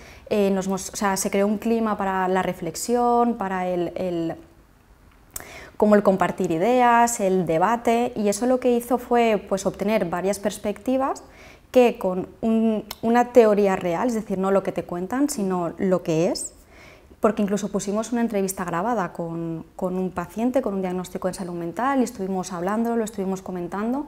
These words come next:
y eso fomentó mucho la reflexión y ahí es donde, pues, a lo mejor esas ideas o esas creencias rígidas que posibilitan el estigma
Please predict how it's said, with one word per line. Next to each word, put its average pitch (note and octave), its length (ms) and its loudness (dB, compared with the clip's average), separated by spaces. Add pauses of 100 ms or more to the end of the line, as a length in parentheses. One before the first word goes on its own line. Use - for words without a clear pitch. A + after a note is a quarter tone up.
(380)
y A3+ 60 0
eso A3+ 160 4
fomentó A3 380 0
mucho G3+ 200 -4
la G#3 100 -2
reflexión F3 640 -6
y D#3+ 160 -2
ahí E3+ 220 -2
es G3+ 120 -4
donde, G3+ 460 -2 (320)
pues, G3 160 0
a - 20 0
lo F3+ 60 0
mejor F#3+ 180 -2
esas G#3 300 -2
ideas G3 460 0
o F#3 60 -8
esas F#3+ 220 -4
creencias G3 560 -4
rígidas F#3 640 -2 (380)
que A3+ 100 6
posibilitan G3 520 2
el G#3 120 0
estigma A3 560 -2